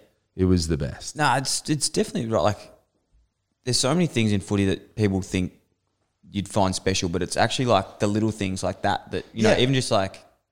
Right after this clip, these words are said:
Speaker 2: going to a team where you grew up, I suppose. Like, for
Speaker 1: Yeah.
Speaker 2: me, it was even just, like, yeah, like, getting m-,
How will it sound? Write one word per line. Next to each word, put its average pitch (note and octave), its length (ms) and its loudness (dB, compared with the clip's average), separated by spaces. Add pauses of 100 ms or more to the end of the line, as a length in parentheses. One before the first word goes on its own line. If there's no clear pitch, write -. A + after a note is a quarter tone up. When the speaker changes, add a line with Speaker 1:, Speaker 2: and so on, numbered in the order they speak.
(300)
Speaker 2:
going A#2+ 240 2
to A2+ 80 2
a G2+ 60 0
team F#2+ 320 -2
where F#2+ 100 -2
you F2+ 140 -4
grew F2 240 -2
up, - 280 -2
I - 60 -10
suppose. - 380 -4
Like, G#2 100 -2
for D3 60 2
Speaker 1:
Yeah. E3 140 8
Speaker 2:
me, E3 140 4
it G#3 40 4
was G#3 200 2
even A2 200 0
just, G2 180 -2
like, F2 180 -4 (1000)
yeah, C#3+ 180 0
like, E2+ 180 -2 (220)
getting D#3 520 0 (960)
m-, G#2 80 -16